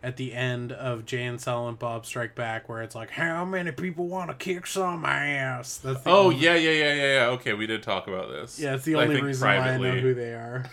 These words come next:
Speaker 2: <laughs> I think privately we talked about Stroke Nine, and then it just
Speaker 1: No, I think I
Speaker 2: out of
Speaker 1: said,
Speaker 2: my
Speaker 1: I think I said it last episode.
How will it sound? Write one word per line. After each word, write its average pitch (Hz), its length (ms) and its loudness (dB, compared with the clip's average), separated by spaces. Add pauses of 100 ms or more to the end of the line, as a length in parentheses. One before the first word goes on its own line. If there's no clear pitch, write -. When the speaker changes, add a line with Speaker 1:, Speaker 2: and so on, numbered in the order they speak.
(140)
Speaker 2:
<laughs> - 220 -20
I - 40 -2
think 180 260 -4
privately 123 440 2
we 117 100 -4
talked 110 380 -4
about 120 160 -6
Stroke 110 400 -10
Nine, 110 340 -4
and 113 140 -8
then 120 80 -6
it 113 140 -12
just - 260 -20 (300)
Speaker 1:
No, 151 160 0
I 151 100 2
think 185 220 -2
I 220 40 4
Speaker 2:
out 220 60 6
of 214 60 4
Speaker 1:
said, 160 140 4
Speaker 2:
my 92 360 -2 (300)
Speaker 1:
I 139 40 -16
think 160 160 -6
I 185 80 4
said 151 180 -2
it 131 100 -6
last 120 280 -8
episode. 123 460 -10